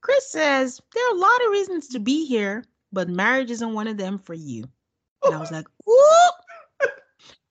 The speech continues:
No fucks to give, and I love it." <laughs> And I promise you, Abe, Pascal, he smirked. I saw that smirk, and I swear on my, <laughs> on everything I own <laughs> that I saw that smirk.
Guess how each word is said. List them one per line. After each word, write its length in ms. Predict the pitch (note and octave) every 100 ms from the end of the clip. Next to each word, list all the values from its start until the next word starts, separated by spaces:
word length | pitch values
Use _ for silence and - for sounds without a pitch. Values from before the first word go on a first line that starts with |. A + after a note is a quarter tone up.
| _
No 340 | F#3 G3+ E4
fucks 320 | A#4+ A4 A#4 -
to 100 | A3
give, 280 | E4 G4+
and 120 | E4 F#3+
I 100 | F#3
love 580 | F#3 F3+ G#3 C#4+ F4
it." 300 | A3 - - _ _ - - C6+ C6+ _
<laughs> 1000 | C#4 - C4 - G4+ - - - - B3+ _ - - - _ _ - - - - -
And 140 | B3
I 80 | A3+
promise 420 | - D4+ D#4 D#4
you, 120 | D4 A3
Abe, 280 | A3 G3+
Pascal, 800 | A#3+ A3+ A3+ - A3+ G#3+ G#3+ A3 _
he 140 | A3+
smirked. 540 | G3+ G#3+ F#3+ - - _ _ _ _ _ _ _ -
I 100 | G3+
saw 320 | G3 - B3
that 160 | A#3+ A#3
smirk, 420 | - A3+ A3 G#3
and 140 | -
I 80 | G3
swear 300 | F#3+ A3+ A3+
on 80 | G3+
my, 180 | B3+ B3+ - - -
<laughs> 140 | C#4+ -
on 140 | A3+ -
everything 340 | C#4 D4+ D4
I 180 | C#4+ D4
own 220 | D4 D4+ -
<laughs> 80 | -
that 140 | C#4+
I 80 | A#3
saw 240 | B3+ B3+ A3+
that 160 | B3+
smirk. 440 | - - A#3 A3+